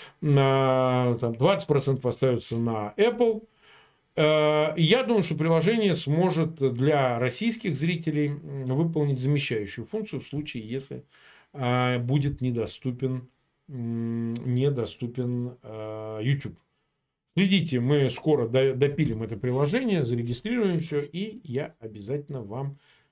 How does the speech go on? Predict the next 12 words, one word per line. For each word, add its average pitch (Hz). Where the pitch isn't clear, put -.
а, 123
сообщу 143
об 120
этом 117
отдельно. 110
Последнее 196
совершенно, 208
а, 156
это 170
относительно 139
акции 127
двадцатого, 135